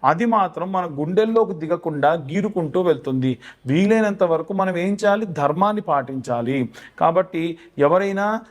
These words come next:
జాతకం పూర్తిగా తెలుసుకోవాలంటే, ఎందుకంటే చాలామందికి ఈ యొక్క సంవత్సరంలో ఏలిననాటి శని ప్రభావం ఒకవైపు ఉంటే, అర్ధాష్టమ శని ప్రభావము,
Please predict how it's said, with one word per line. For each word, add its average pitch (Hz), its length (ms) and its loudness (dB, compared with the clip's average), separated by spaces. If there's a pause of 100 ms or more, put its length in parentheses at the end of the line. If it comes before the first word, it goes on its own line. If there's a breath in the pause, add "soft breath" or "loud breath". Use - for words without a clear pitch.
(160)
జాతకం 165 560 2
పూర్తిగా 214 540 2
తెలుసుకోవాలంటే, 165 760 -2
ఎందుకంటే 185 480 -2 (100)
చాలామందికి 180 880 -2 (260 loud breath)
ఈ 160 100 -2
యొక్క 185 420 2
సంవత్సరంలో 170 960 0 (280 loud breath)
ఏలిననాటి 196 600 0
శని 175 220 -2
ప్రభావం 160 600 0
ఒకవైపు 160 480 -2
ఉంటే, 139 520 0 (240 loud breath)
అర్ధాష్టమ 185 640 0
శని 190 240 -4
ప్రభావము, 190 720 0